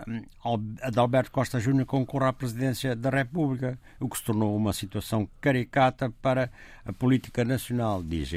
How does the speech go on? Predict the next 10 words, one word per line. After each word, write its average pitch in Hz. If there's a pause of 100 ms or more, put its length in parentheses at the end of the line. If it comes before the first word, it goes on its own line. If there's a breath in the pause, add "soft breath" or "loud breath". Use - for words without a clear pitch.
(120)
diz 78
Camalata 80
Numa. 67 (760 loud breath)
E, 113
e 107
também 95
um, 90 (140)
um 92
parlamentar 73
de 90